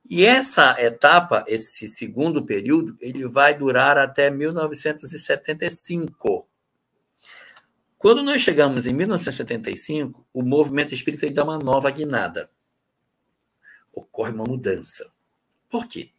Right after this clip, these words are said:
Porque o pessoal de São Paulo começa a ver a, a necessidade da gente estudar, porque ninguém estudava nada. E eles começam a decidir como é que eles iam fazer. "Vamos lançar uma campanha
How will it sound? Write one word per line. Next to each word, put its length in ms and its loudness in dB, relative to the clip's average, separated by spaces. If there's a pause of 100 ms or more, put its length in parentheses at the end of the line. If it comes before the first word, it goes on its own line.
(2000)
Porque 600 4
o 80 2
pessoal 560 8
de 120 0
São 460 4
Paulo 720 2 (1120)
começa 560 2
a 60 4
ver 260 2
a, 120 2 (180)
a 100 0
necessidade 960 -2
da 160 -4
gente 260 -8
estudar, 720 -4 (120)
porque 520 -10 (220)
ninguém 320 -6
estudava 400 -8
nada. 420 -6 (540)
E 80 2
eles 220 0
começam 380 -2
a 40 -6
decidir 420 -2
como 140 -6
é 80 -2
que 80 -6
eles 120 -6
iam 120 -4
fazer. 380 -4
"Vamos 260 -4
lançar 240 -2
uma 120 2
campanha 720 -4